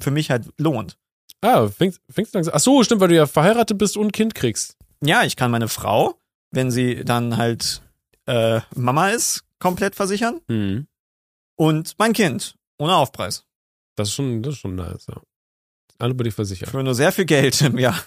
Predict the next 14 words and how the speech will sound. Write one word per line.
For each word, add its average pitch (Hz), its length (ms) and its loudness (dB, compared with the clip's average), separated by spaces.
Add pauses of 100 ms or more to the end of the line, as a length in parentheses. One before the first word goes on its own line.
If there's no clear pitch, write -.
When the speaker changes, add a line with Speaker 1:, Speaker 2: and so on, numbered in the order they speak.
Speaker 2:
<laughs> 151 220 4 (1500)
Aber 147 220 4
immerhin 165 240 6
lohnt 294 240 6
sich's 240 180 6
jetzt. 185 440 4 (340)
Speaker 1:
Aber, 208 420 6 (140)
ich - 80 -10
meine, 190 200 4
wenn 160 100 4
ich 147 100 2
mehr 262 280 6
Geld 127 220 0
verdiene, 139 520 0